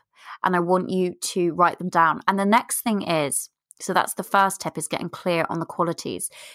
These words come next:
The second thing is communicating that. If you have a dating profile, so for example, Hinge is a really good place because you've got those little prompts and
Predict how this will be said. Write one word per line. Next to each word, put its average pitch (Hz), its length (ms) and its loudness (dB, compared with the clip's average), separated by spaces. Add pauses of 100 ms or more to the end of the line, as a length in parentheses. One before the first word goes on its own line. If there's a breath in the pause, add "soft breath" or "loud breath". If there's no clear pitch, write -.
(100)
The 190 80 -2
second 202 500 0
thing 180 260 -2
is 170 320 0 (680 soft breath)
communicating 226 1300 2
that. - 480 2
If - 140 -6
you 247 140 2
have 254 140 2
a 269 60 -4
dating 220 420 -2
profile, 151 680 -2 (2000 loud breath)
so 185 320 2
for 190 180 0
example, 185 360 0
Hinge 226 320 0
is 202 100 -4
a 185 60 -4
really 170 180 -2
good - 180 -4
place 160 400 0 (800)
because 196 400 -2
you've 196 160 0
got 202 140 2
those 190 220 0
little 185 180 -4
prompts - 680 -2 (580 loud breath)
and 208 520 2